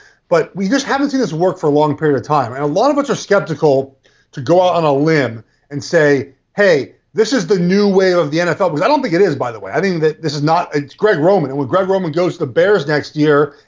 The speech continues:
and Cam Newton comes along, what are the Ravens gonna be next year, right? So I think that th-, there's, there's still hesitation from a lot of us because a lot of us like to kind of play it safe, and we take the safe pick, which is, you know,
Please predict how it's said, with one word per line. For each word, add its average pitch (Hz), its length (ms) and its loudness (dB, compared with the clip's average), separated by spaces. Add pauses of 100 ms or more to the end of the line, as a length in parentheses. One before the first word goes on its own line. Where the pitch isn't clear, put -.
and 131 80 -14
Cam 170 240 0
Newton 190 200 2
comes 147 220 -2
along, 139 500 2 (160)
what 180 160 2
are 170 40 2
the 151 80 4
Ravens 170 320 2
gonna 143 160 -2
be 135 140 0
next 127 280 -6
year, 110 120 -12
right? 131 340 -2 (160)
So 170 400 0 (300)
I 170 60 0
think 208 200 0
that 175 280 0 (300)
th-, 175 160 0
there's, 160 360 0 (500)
there's 185 200 0
still 254 220 0
hesitation 180 960 -2 (240)
from 160 140 -4
a 151 40 2
lot 185 220 4
of 175 140 2
us 139 380 2 (420)
because 160 500 2
a 147 60 -6
lot 196 180 2
of 214 100 0
us 214 260 0
like 170 260 0
to 160 100 -12
kind 170 180 -2
of 127 120 -6
play 160 200 0
it 156 120 -4
safe, 175 420 0
and 147 100 -2
we 147 80 2
take 170 240 -2
the 147 100 -4
safe 180 360 0
pick, 139 160 2
which 143 180 2
is, 135 240 2 (340)
you 131 100 -6
know, 98 180 -8